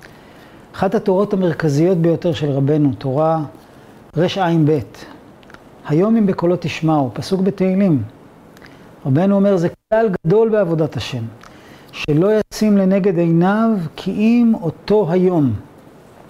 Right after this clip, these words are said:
אין בעסק פרנסה והצטרכותו, צריך שלא יחשוב מיום לחברו, כמובא בספרים. וכן בעבודתו יתברך, לא ישים לנגד עיניו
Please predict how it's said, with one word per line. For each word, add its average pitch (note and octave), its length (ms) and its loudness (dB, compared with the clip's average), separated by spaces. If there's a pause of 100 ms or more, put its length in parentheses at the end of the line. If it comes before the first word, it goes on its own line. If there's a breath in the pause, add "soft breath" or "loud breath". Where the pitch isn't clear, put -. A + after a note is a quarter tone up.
(920 loud breath)
אין G3 180 2
בעסק G3 400 -2
פרנסה E3 580 0
והצטרכותו, D#3+ 960 -2
צריך D3 220 -6
שלא D3+ 200 0
יחשוב F3+ 420 0
מיום F#3+ 220 0
לחברו, E3 480 0
כמובא E3 320 0
בספרים. F3 540 -4 (840 loud breath)
וכן G3+ 320 0
בעבודתו G3+ 520 2
יתברך, F#3 440 0
לא G3+ 140 0
ישים G#3 320 0
לנגד F#3+ 340 2
עיניו F#3+ 300 0